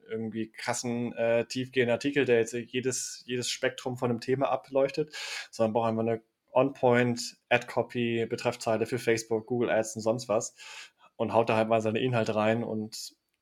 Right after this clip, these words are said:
da kommt halt echt schon gute Sachen raus und auch wenn's nicht zu hundert Prozent perfekt ist, aber hat man vielleicht noch mal so einen Ansatz, wo man sagt, "Jo,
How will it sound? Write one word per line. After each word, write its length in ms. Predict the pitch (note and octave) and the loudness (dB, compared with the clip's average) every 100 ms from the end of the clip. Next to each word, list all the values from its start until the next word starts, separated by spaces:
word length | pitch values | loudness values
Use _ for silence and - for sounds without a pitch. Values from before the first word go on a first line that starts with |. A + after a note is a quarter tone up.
| _ | _
da 120 | A#2 | 0
kommt 220 | A2 B2+ B2 | 2 2 4
halt 240 | A#2 B2 | 2 0
echt 140 | A#2+ | -4
schon 160 | - A#2 | -4 -4
gute 180 | A#2+ B2 | -4 -2
Sachen 240 | A#2 A2+ | 0 0
raus 340 | A2+ A2+ A#2+ A2+ | 4 6 6 0
und 220 | G#2+ - | -10 -2
auch 100 | A#2 | 0
wenn's 220 | A#2 A2+ B2 | 2 -2 -4
nicht 180 | A#2 | -8
zu 240 | - A#2+ A2+ | -4 -4 -2
hundert 240 | B2+ A#2+ | -2 -2
Prozent 260 | A#2+ A#2 A2 | -2 -4 -6
perfekt 300 | A2 D#3+ - | -6 -8 -6
ist, 300 | B2 B2+ - | -8 -8 -10
aber 160 | A#2 | -2
hat 100 | A#2 | 0
man 80 | A#2+ | 0
vielleicht 200 | A#2 A2+ | -2 -2
noch 80 | A#2 | -2
mal 140 | A2+ | -2
so 100 | A2 | -2
einen 140 | A2+ A2+ | -2 0
Ansatz, 360 | B2 B2 A#2+ | 0 2 0
wo 40 | A#2 | 0
man 100 | A2+ | -2
sagt, 180 | A2 B2 | 0 2
"Jo, 260 | B2 A2 | 2 2